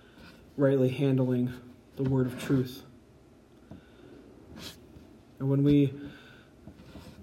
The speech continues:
read the word, we should seek to understand it and then seek to apply it to life.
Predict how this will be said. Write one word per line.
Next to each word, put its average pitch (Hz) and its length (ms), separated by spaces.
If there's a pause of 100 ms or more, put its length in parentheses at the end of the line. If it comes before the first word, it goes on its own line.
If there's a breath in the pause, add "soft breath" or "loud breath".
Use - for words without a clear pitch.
read 165 240
the 151 80
word, 170 420
we 139 340
should 147 320
seek - 400
to 147 140
understand 139 580
it 135 120
and 135 140
then 131 320
seek 156 420
to 135 200
apply 135 340
it 131 220 (640 loud breath)
to - 100
life. 131 460